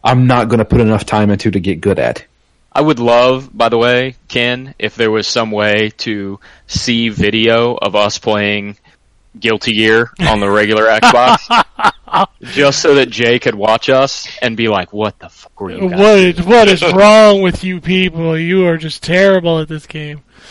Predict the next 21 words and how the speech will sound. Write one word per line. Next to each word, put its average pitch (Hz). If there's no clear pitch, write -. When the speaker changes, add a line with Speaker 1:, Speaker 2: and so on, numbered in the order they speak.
Speaker 3:
Uh, 196
number 269
six -
is 214
another 254
game 247
that 214
I 190
heard 190
mentioned, 202
but 185
I 185
don't 233
think 214
it's 185
on 185
anybody's 202
list, 208
is 151
The 165
Messenger. 170